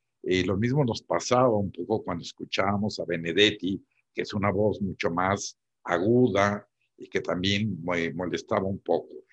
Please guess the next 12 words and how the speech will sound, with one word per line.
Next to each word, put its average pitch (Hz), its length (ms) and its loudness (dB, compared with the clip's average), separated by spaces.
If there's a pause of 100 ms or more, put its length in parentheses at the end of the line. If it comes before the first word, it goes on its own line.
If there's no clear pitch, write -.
(300)
En 95 180 -6
cambio, 135 520 6
aparece 113 920 4
el 78 200 0
mago 120 500 4
de, 85 480 0 (520)
de, - 220 -10
sobre 85 300 -4
todo 117 240 4
de 104 160 4
decir 120 480 2
poemas, 101 680 4